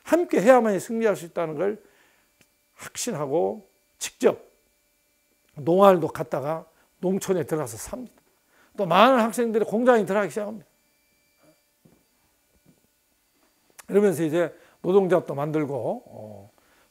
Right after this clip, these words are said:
또 농촌에 조직도 하고 이러면서 노동운동의 토대를 만들고 이러한 그 청년 지식인들, 학생 운동가들에 의해서 노동운동의 토대가 만들어지면서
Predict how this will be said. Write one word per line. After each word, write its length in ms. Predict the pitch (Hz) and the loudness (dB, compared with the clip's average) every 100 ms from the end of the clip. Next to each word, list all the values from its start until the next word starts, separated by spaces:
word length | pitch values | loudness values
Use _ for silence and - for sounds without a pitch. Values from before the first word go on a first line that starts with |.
| - | -4
또 320 | 160 151 131 | 0 2 0
농촌에 380 | 156 170 185 156 | -2 -2 0 -2
조직도 440 | - 160 143 - | -2 -8 -8 -8
하고 300 | 147 147 104 - _ _ | -8 -8 -12 -16 _ _
이러면서 380 | - 180 180 190 | -4 0 0 0
노동운동의 840 | 139 160 180 170 160 151 151 208 214 | 0 0 0 -2 -2 -2 0 -2 -4
토대를 380 | - 247 240 | -8 -6 -4
만들고 500 | 131 120 120 120 - - _ _ | -6 -10 -14 -16 -18 -20 _ _
이러한 640 | 196 254 302 302 311 262 220 _ | -2 4 8 8 6 -6 -14 _
그 480 | 226 226 202 190 _ _ _ | -8 -4 -4 -4 _ _ _
청년 680 | - 262 277 254 220 170 180 - 220 | -10 -4 2 2 2 -4 -14 -16 -14
지식인들, 680 | 220 214 170 208 190 170 117 - | -12 -10 -6 -4 -2 -2 -4 -14
학생 340 | - - 269 226 | -18 -6 -4 -2
운동가들에 560 | 196 185 165 160 156 | -2 -2 -2 -2 -2
의해서 420 | 147 139 175 208 208 _ _ | -2 -2 -2 -4 -8 _ _
노동운동의 520 | 170 175 180 165 156 | -2 0 0 -2 -4
토대가 340 | - 226 214 175 | -6 -6 -2 -2
만들어지면서 800 | 143 143 139 120 117 110 165 | -4 -6 -8 -10 -14 -8 -8